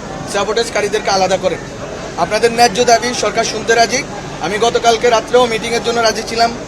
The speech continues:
আজকে রাত্রে আমার সাথে নয়টায় মিটিং হওয়ার কথা ছিল, আগামীকাল সকালে মিটিং হওয়ার কথা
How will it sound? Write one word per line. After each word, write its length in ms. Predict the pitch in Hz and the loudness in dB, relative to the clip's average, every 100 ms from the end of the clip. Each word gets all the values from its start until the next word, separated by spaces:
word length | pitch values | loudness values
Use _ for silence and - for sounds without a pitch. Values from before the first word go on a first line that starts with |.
| - - 170 | -12 -2 0
আজকে 200 | 185 240 | 2 4
রাত্রে 280 | 226 226 240 220 | 4 4 2 4
আমার 160 | 226 220 | 2 0
সাথে 160 | 220 226 220 | -2 -2 -2
নয়টায় 280 | 214 233 214 | -2 -2 -4
মিটিং 180 | 233 220 | -4 0
হওয়ার 180 | 226 220 | 0 0
কথা 140 | 226 196 | -2 -2
ছিল, 120 | 233 240 - - - 147 | 0 0 -2 -10 -8 -2
আগামীকাল 380 | 180 226 220 233 - | 2 2 4 2 2
সকালে 220 | - 233 233 | 0 0 0
মিটিং 160 | 226 233 | -2 0
হওয়ার 160 | 233 226 | 0 0
কথা 140 | 226 | 0